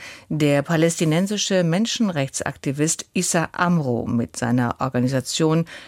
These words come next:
Youth Against Settlement mit der Auszeichnung bedacht, die auch als alternativer Nobelpreis bezeichnet wird. Geehrt werden etwa auch die indigene Aktivistin Joan Carling von den Philippinen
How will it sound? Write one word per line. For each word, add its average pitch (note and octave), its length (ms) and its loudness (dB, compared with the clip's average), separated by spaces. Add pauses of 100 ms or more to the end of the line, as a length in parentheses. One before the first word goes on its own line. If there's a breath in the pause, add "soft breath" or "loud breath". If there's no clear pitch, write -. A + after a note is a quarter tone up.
(100)
Youth G#3 400 2
Against C#3+ 600 0
Settlement B2+ 600 -2
mit D3+ 180 -2
der - 140 -2
Auszeichnung B2 720 -2
bedacht, D3 480 -2 (100)
die F3+ 360 0
auch D#3 320 0
als - 280 -2
alternativer F#3 760 -4
Nobelpreis F#3 760 0
bezeichnet - 680 -8
wird. - 200 -14 (460 loud breath)
Geehrt - 680 -2
werden D#3+ 320 0
etwa - 340 -4
auch G#3+ 320 0
die - 120 -4
indigene E3 600 -2
Aktivistin D3+ 760 -2 (200)
Joan C#3+ 380 -6
Carling F3 560 0
von C3+ 260 -2
den C3+ 140 -2
Philippinen G3+ 680 2